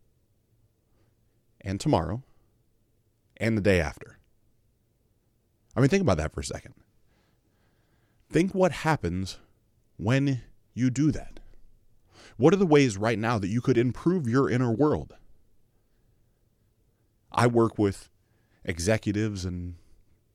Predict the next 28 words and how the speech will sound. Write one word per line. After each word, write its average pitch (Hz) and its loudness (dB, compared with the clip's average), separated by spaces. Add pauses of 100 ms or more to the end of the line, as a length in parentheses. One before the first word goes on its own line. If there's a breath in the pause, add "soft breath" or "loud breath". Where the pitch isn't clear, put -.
salespeople 113 -2
and 95 -6
business 117 0
owners 117 -2
all 127 -2
over 110 -4
the 107 -2
world, 151 0 (240 loud breath)
and 156 2
we 160 4
start 175 4
every 160 4
time 143 0
with 127 -2 (540)
what 123 -4
goes 120 0
on 110 -2
in 101 -4
our 92 -4
mind. 71 -6 (1600 loud breath)
What 143 4
are 175 4
the 156 0
stories 131 0
that 101 -4
we 98 -2
tell 98 -2
ourselves? - -10